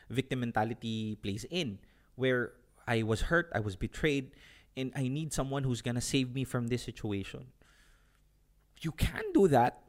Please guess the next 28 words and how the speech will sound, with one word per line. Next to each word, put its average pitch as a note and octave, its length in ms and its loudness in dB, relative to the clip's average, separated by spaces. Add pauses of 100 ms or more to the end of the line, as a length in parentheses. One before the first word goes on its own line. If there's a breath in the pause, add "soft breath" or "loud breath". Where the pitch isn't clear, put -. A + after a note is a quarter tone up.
(140)
I C3+ 80 2
mean, C#3+ 160 0
most E3 240 6
of B3 160 2
the D#3+ 80 -6
people B2+ 320 2
are A#2 80 4
actually A#2 400 0
doing G#2+ 320 0
that. - 80 -4
And C#3+ 80 0
maraming E3+ 400 6
tao B2 320 8
na A#2+ 160 0
kahit D3+ 240 4
hindi D3+ 240 -2
nga C#3+ 80 4
biktima, C#3 320 2
nagpapabiktim A#2+ 960 2
eh. - 20 -10 (680 soft breath)
Pero B3 480 10
that's G#3 240 8
very G3 480 4 (480 loud breath)
unempowering D#3 1400 8
state - 480 2
of A#2+ 80 0
mind A2+ 400 -2
pag C#3+ 160 0